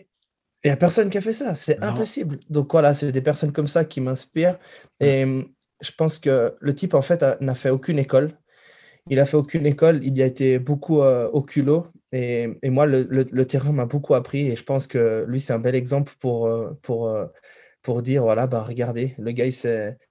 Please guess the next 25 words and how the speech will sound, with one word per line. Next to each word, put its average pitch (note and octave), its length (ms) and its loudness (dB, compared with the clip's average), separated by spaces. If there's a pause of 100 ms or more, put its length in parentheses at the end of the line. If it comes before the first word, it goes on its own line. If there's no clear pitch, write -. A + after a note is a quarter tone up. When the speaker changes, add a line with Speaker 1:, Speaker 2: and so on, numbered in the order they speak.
(240)
Speaker 1:
il, B2 80 -4 (100)
il B2 220 -6
est A#2+ 80 -10
sorti C3 300 -8
de - 40 -8
ses B2+ 120 -6
contrées C3+ 300 -6
autrichiennes. C3 600 -6
Et A#2+ 80 -6
puis, G#2+ 480 -8
le A#2 120 -6
Speaker 2:
Mhm. A#2+ 60 -8
Speaker 1:
terrain B2 300 -4
a, A2 300 -6 (680)
lui B2+ 140 -2
a B2 40 2
appris B2 240 -6
tellement C#3+ 240 0
de C#3 60 -2
choses D3+ 240 -2
qu'il A#2 480 -2
en A#2+ 80 -2
est A#2+ 40 -2
arrivé A#2+ 300 -2
jusqu'à A2+ 560 -4